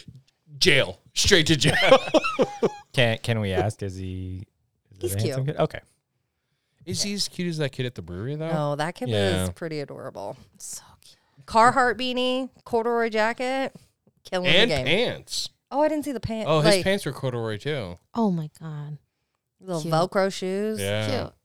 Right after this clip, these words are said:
Speaker 2: That's cool that she calls him handsome. Like, I refer to Ginny as shithead half the time. My dog.
Speaker 1: Oh.
Speaker 2: <laughs> Mostly because of the, uh,
Speaker 1: Same, same.
Speaker 2: the, the Jerk movie where he calls his dog shithead.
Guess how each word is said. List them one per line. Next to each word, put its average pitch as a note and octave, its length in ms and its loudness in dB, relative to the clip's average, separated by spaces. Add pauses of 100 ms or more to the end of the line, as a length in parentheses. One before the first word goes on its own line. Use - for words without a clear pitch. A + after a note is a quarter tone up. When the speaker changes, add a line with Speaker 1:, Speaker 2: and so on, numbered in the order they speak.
(880)
Speaker 2:
That's - 120 -16
cool B2+ 140 0
that G2+ 80 -2
she - 80 -16
calls F#2+ 160 -4
him E2+ 80 -12
handsome. F2+ 320 -10
Like, G2 260 -10
I A2+ 40 -2
refer B2 260 -2
to F2 40 -4
Ginny E2+ 260 -10
as D#2+ 100 -8
shithead F2 440 -6
half F2+ 200 -6
the - 100 -20
time. F#2+ 360 -8 (340)
My - 60 -10
dog. F2+ 320 -4
Speaker 1:
Oh. E3 280 -2 (480)
Speaker 2:
<laughs> - 460 -20
Mostly F3+ 280 6
because C3 300 6
of A2+ 100 2
the, G2+ 200 0
uh, F2 280 -4 (320)
Speaker 1:
Same, A#3+ 360 4
same. A#2+ 340 4 (160)
Speaker 2:
the, G#2 300 2
the A2 100 2
Jerk G2+ 300 0
movie A2+ 420 2
where A2 140 0
he - 40 -8
calls G#2+ 200 0
his G2 80 -6
dog F#2 240 -4
shithead. G#2 480 -6